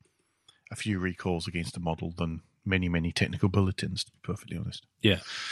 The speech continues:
Speaker 2: And, and the thing is, if they're doing these recalls,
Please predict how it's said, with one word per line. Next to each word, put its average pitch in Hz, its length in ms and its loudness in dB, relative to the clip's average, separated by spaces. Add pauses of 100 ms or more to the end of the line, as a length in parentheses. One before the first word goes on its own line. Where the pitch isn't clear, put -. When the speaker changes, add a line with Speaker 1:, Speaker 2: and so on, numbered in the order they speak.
Speaker 2:
And, 117 140 8
and 120 340 2 (320)
the 131 60 4
thing 143 240 6
is, 120 100 4
if 117 80 2
they're 120 120 4
doing 127 280 4
these 117 240 2
recalls, 101 640 2